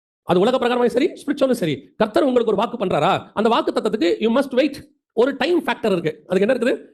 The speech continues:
ஒரு குறிப்பிட்ட காலகட்டம் இருக்கு. அந்த காலகட்டத்தில் தான் அது நிறைவேறும். நம்மளை பொறுத்த வரைக்கும் ரெண்டாயிரத்தி இருபத்தஞ்சுல நீ வாலாகாமல் தலையாவேனா, ரெண்டாயிரத்தி இருபத்தஞ்சுலயே வாலாகாமல் தலையாயிரணும்னு நினைப்போம். ஆமா தானே? ஏன்னா ரெண்டாயிரத்தி இருபத்தஞ்சு வாக்குத்தத்தம் நம்ம நினைச்சுக்கிறோம். இல்ல,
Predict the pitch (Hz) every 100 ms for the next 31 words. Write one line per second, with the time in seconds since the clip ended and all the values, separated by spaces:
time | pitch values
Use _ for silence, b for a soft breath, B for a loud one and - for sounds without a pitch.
0 | - 277 330 285 320 320 - 240 294 302
1 | 233 202 190 - - - 285 - 269 311
2 | 262 269 294 330 262 247 226 165 - _
3 | _ _ - 185 330 302 269 247 294 233
4 | 311 254 247 254 180 160 202 - - 208
5 | 226 285 285 285 254 240 226 320 247 294
6 | 269 285 277 285 254 269 262 247 233 240
7 | 240 226 220 185 - _ _ _ - 196
8 | 208 202 220 - - 240 285 285 262 262
9 | 254 233 226 240 226 208 214 196 143 208
10 | 147